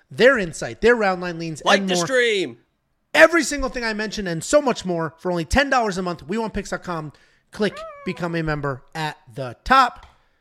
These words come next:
Speaker 1: That's the
Speaker 2: Trying to
Speaker 1: free
Speaker 2: get these,
Speaker 1: stuff.
Speaker 2: sorry, I don't know if you hear those birds. I'm trying to fucking get these.
Speaker 1: Yeah, hopefully, uh,
Speaker 2: We got the
Speaker 1: none of
Speaker 2: buff-,
Speaker 1: them
Speaker 2: we still got the buffet out. You can't see it. It's on the other side, but we got the buffet out still. So everyone's trying to get to that, that pristine lobster. Get out of here,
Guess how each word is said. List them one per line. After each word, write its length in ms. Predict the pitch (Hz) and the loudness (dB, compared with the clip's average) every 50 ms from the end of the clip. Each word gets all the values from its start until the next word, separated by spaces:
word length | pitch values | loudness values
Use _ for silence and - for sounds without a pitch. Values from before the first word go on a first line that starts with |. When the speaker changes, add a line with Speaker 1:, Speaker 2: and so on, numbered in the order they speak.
| _ _ _ _ | _ _ _ _
Speaker 1:
That's 240 | - 208 226 220 - | 0 0 0 -2 -2
the 80 | - 156 | -8 -8
Speaker 2:
Trying 60 | 139 | -6
to 40 | - | -2
Speaker 1:
free 100 | 262 262 | -2 -2
Speaker 2:
get 20 | 247 | -2
these, 120 | - - | -4 -6
Speaker 1:
stuff. 220 | - 226 208 208 | -4 -4 -4 -4
Speaker 2:
sorry, 140 | 110 104 104 | -4 -8 -12
I 20 | 113 | -12
don't 100 | 123 120 | -14 -14
know 40 | |
if 60 | 107 113 | -16 -18
you 80 | 110 | -18
hear 80 | 110 110 | -18 -18
those 180 | 101 101 104 | -18 -18 -20
birds. 380 | 104 - 117 110 110 110 107 110 | -18 -18 -16 -16 -14 -16 -16 -18
I'm 80 | 107 104 | -20 -20
trying 200 | 123 107 104 110 | -20 -20 -20 -20
to 60 | _ | _
fucking 200 | - 113 - 107 | -20 -20 -20 -20
get 120 | 107 - | -20 -20
these. 160 | - 107 101 _ _ _ _ 127 113 95 _ _ _ _ _ _ _ - | -20 -20 -20 _ _ _ _ _ -20 _ _ _ _ _ _ _ _ -12
Speaker 1:
Yeah, 220 | 151 160 165 160 151 | -6 -4 -4 -2 -2
hopefully, 420 | 143 175 196 190 - 180 156 151 | 0 -2 -2 -2 -4 -6 -6 -6
uh, 280 | 151 131 143 139 139 135 | -8 -8 -8 -6 -6 -6
Speaker 2:
We 80 | 151 | -4
got 160 | 156 175 170 | -2 -2 -2
the 60 | 143 156 | -2 -4
Speaker 1:
none 80 | 143 143 | -4 -4
of 60 | 151 | -6
Speaker 2:
buff-, 100 | 139 131 | -6 -4
Speaker 1:
them 100 | 151 165 | -4 -4
Speaker 2:
we 80 | 165 170 | -4 -4
still 180 | 160 - 196 | -4 -4 -4
got 140 | 175 170 156 | -4 -4 -4
the 60 | - | -4
buffet 480 | 139 117 151 143 - 165 165 156 156 143 | -8 -10 -10 -10 -6 -4 -4 -2 0 -2
out. 240 | 135 127 127 131 123 | -2 -2 -4 -8 -12
You 80 | 131 | -14
can't 240 | 113 - 151 131 120 | -16 -12 -12 -12 -10
see 160 | - - 139 | -12 -12 -12
it. 80 | 127 120 | -12 -14
It's 140 | 120 113 - | -14 -14 -16
on 100 | 123 113 | -14 -14
the 80 | 117 | -14
other 80 | 120 113 | -14 -14
side, 240 | 113 - 139 123 123 113 | -14 -12 -12 -12 -10 -10
but 40 | |
we 60 | 117 117 | -12 -12
got 160 | 123 117 110 | -12 -12 -12
the 60 | 117 | -14
buffet 420 | 107 113 117 - - 123 117 117 | -18 -18 -18 -12 -10 -10 -8 -8
out 180 | 113 113 113 - | -10 -10 -12 -14
still. 280 | - - 123 120 120 117 | -16 -16 -14 -16 -14 -16
So 160 | - - 110 | -16 -16 -16
everyone's 360 | 113 113 113 113 113 110 - - | -16 -16 -18 -18 -20 -20 -20 -20
trying 180 | - 139 123 | -18 -16 -16
to 20 | 113 | -16
get 120 | 113 117 - | -18 -20 -20
to 40 | 127 | -18
that, 280 | 123 120 117 - _ _ _ _ _ _ _ - | -16 -16 -16 -16 _ _ _ _ _ _ _ -12
that 180 | - 139 135 - | -10 -10 -10 -10
pristine 520 | - 196 175 - - - 208 202 196 196 | -12 -10 -10 -10 -10 -10 -8 -8 -8 -6
lobster. 400 | 196 196 196 190 196 185 - 196 | -6 -6 -4 -4 -6 -6 -8 -14
Get 200 | 180 165 269 294 | -14 -12 -8 -6
out 200 | 285 269 262 240 | -4 -4 -4 -6
of 60 | 208 | -6
here, 240 | 180 277 247 196 190 | -8 -8 -8 -10 -10